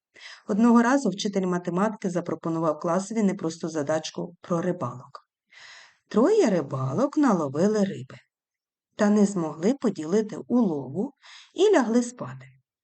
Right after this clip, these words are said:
У першій ночі один рибалка прокинувся і поїхав додому, захопивши третину улову. Коли ділив, одна рибина виявилася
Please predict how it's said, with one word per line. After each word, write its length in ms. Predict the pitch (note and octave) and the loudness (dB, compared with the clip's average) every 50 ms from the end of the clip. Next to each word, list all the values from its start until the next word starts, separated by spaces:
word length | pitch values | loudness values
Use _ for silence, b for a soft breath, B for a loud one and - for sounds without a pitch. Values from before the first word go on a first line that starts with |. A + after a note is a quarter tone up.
| _ _ _ _ _ _ _ _ _ _ _ _ _ _ | _ _ _ _ _ _ _ _ _ _ _ _ _ _
У 80 | F3 F3 | -10 -2
першій 380 | F3 G#3+ G3+ F#3 F#3+ - - G3 | 4 4 4 4 4 2 2 4
ночі 320 | G3 B3+ F4 F4+ - G3+ | 4 4 2 2 0 -2
один 240 | E3+ E3 G#3 G#3+ G3 | 0 2 2 2 2
рибалка 440 | F3+ E3 D#3+ G#3 A#3 C4 B3 - F#3+ | 2 2 2 2 2 2 0 -2 -2
прокинувся 760 | G3 A3 A3 G#3 - D3+ C#3 C#3+ C#3+ - - - C4+ C#4+ C#4 B B B B B B - | -2 -4 -4 -4 -6 -6 -6 -6 -8 -10 -8 -8 -8 -8 -8 B B B B B B -2
і 100 | A#3+ G#3+ | 0 2
поїхав 480 | A#3 C4 C4+ C#4 C#4 C#4 C#4+ C#4 B3 | 4 4 6 6 6 6 6 4 6
додому, 480 | A#3 C#4+ C#4 A#3+ G3+ D3 C3 B2+ C3+ - - _ _ B B B B B B | 6 6 6 6 4 2 0 -4 -8 -14 -16 _ _ B B B B B B
захопивши 760 | - F#3 G#3+ G#3 G#3+ B3+ A#3 A#3+ D#4+ F#4+ F#4 - - E4+ D#4+ - - - | -2 0 0 2 4 2 2 4 2 2 2 0 0 -2 -2 -4 -4 -2
третину 600 | - A#3 A#3 A3+ A3 A#3 - A3+ A#3 A3 A3 A3+ | 2 2 2 2 2 0 2 2 2 2 0 -2
улову. 500 | - G3 F#3+ F3 D3+ C#3+ C#3+ - C#3 - _ _ _ _ B B B B B B B B B | -2 0 0 0 0 -4 -6 -10 -14 -20 _ _ _ _ B B B B B B B B B
Коли 260 | - A3+ G#3+ G#3+ A3+ | 2 4 4 6 4
ділив, 420 | A3 F#3+ G#3+ A#3+ C4 C#4+ F4+ A4 A#4+ - - _ _ _ _ _ _ _ | 4 4 4 4 6 6 4 4 2 0 -6 _ _ _ _ _ _ _
одна 360 | - G3 G3+ G3+ A3+ A#3+ C4 | 0 2 2 2 2 2 2
рибина 460 | C4 B3+ G#3+ G#3 B3+ C#4 D4+ E4 F4 | 2 2 2 2 0 0 2 0 0
виявилася 800 | E4 - C4+ A#3 A3+ A#3 A3+ A#3+ A#3+ A#3+ B3 A#3+ - - C4 B3+ | 0 2 2 2 2 2 2 2 0 0 0 -4 -6 -8 -8 -8